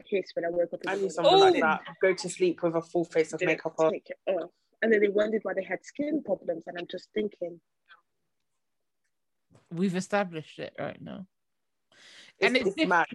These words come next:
Speaker 3: like, we've all fallen asleep after, like, or after a night out with, like, partial makeup on or whatever, but to purpose
Speaker 1: No, I've never, I've actually never done that.
Speaker 3: Really?
Speaker 1: I've actually,
Speaker 3: You've never
Speaker 1: I've,
Speaker 3: fallen
Speaker 1: it was
Speaker 3: asleep?
Speaker 2: You
Speaker 1: no
Speaker 2: don't
Speaker 1: matter,
Speaker 2: drink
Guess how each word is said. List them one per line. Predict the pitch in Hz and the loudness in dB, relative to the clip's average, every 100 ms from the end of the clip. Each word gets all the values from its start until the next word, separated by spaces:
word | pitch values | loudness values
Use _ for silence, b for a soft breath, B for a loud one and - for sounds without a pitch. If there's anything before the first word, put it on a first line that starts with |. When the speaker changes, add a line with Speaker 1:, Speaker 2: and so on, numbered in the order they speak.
| - _ _ _ _ | -16 _ _ _ _
Speaker 3:
like, | 233 208 | -2 0
we've | 220 220 | 0 0
all | 285 302 | 0 -2
fallen | - 247 233 202 | -2 -2 0 -2
asleep | 190 - 175 - | -6 -8 -8 -6
after, | 165 165 - 151 | -6 -8 -6 -6
like, | 151 95 | -4 -4
or | 147 - 151 | -6 -8 -8
after | 160 - | -8 -6
a | 156 | -6
night | 156 151 | -4 -4
out | 139 - | -4 -6
with, | 151 143 | -8 -8
like, | 135 131 - _ - | -6 -6 -8 _ -12
partial | 156 147 - 156 | -6 -4 -4 -6
makeup | 147 143 139 139 - | -4 -6 -6 -12 -10
on | 139 139 | -10 -8
or | |
whatever, | 131 - 139 127 | -6 -6 -6 -8
but | - - | -8 -8
to | 151 | -12
purpose | - 196 202 - 226 | -8 -4 -2 -2 0
Speaker 1:
No, | 220 196 196 202 | 2 2 0 -2
I've | - | 0
never, | 202 202 185 - - | 0 0 -2 -4 -6
I've | 220 | -2
actually | 220 - 202 | -2 -4 -4
never | 196 190 220 | -4 -4 -4
done | 185 | -4
that. | 175 170 - - _ | -6 -10 -16 -20 _
Speaker 3:
Really? | 185 220 359 403 220 156 | 2 6 6 6 6 4
Speaker 1:
I've | 156 | 0
actually, | - - _ b b b - | -6 -20 _ b b b 0
Speaker 3:
You've | 196 | 4
never | 240 247 | 6 6
Speaker 1:
I've, | 226 - | 4 2
Speaker 3:
fallen | 254 226 | 4 4
Speaker 1:
it | 226 | 4
was | |
Speaker 3:
asleep? | 233 247 262 | 4 2 6
Speaker 2:
You | |
Speaker 1:
no | 320 | 8
Speaker 2:
don't | - | 8
Speaker 1:
matter, | 302 277 262 | 6 4 0
Speaker 2:
drink | 330 381 | 0 0